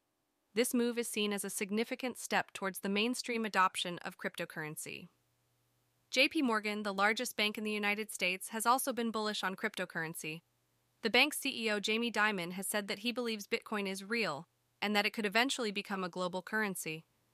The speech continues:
The combined weight of BlackRock and J P Morgan's involvement in the cryptocurrency market is seen as a major catalyst for a bull run. Analysts believe that the entry of these institutions will legitimize cryptocurrency and attract new investors.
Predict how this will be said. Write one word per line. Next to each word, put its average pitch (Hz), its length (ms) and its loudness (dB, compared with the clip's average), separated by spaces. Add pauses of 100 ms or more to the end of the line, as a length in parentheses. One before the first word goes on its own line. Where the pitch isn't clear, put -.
(300)
The 214 80 -2
combined 226 460 4
weight 226 200 2
of 180 140 -6
BlackRock 196 520 2
and 185 120 -4
J 190 160 -2
P 208 120 -6
Morgan's 185 380 -4
involvement 185 560 -2
in 180 120 -6
the 175 60 -4
cryptocurrency 180 760 -4
market 175 420 -2 (460)
is 202 100 -4
seen 220 240 0
as 208 140 0
a 196 40 0
major 196 380 0
catalyst 175 580 -2
for 175 160 -6
a 170 60 -4
bull 180 260 -2
run. 151 300 -6 (1120)
Analysts 262 440 6
believe 226 420 0
that 208 140 -4
the 220 140 -4
entry 233 360 0
of 190 100 -4
these 214 240 -2
institutions 202 800 -4
will 190 120 -2
legitimize 196 720 0
cryptocurrency 170 840 -6 (340)
and 196 140 0
attract 185 480 2
new 175 160 -4
investors. 165 680 -6